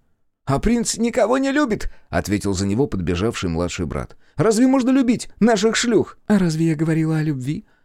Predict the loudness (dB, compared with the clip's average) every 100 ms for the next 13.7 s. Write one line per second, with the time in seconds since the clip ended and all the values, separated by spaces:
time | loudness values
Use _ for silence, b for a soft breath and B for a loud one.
0 | _ 0 2 4 2 2 0 0 -2 0
1 | -2 -2 -4 -2 -2 -2 -4 -8 -4 -4
2 | -4 -8 b b b -12 -2 -2 2 2
3 | 2 0 2 2 0 -2 -4 -2 -2 -4
4 | -2 -4 -4 -10 -20 _ _ _ _ -6
5 | -2 -2 -4 -8 _ _ -8 -4 -2 0
6 | 0 -2 -2 -6 -4 -4 -4 -6 -8 _
7 | _ -12 -4 -2 0 0 -2 -4 -4 -4
8 | -4 -6 -8 -12 -16 -18 _ _ _ -2
9 | 0 2 2 2 2 2 2 2 2 2
10 | 0 0 0 -2 -4 -2 -2 -2 -2 -4
11 | -2 -4 -4 b b b -2 2 2 2
12 | 2 0 2 0 2 0 2 4 4 4
13 | 4 2 2 0 2 0 0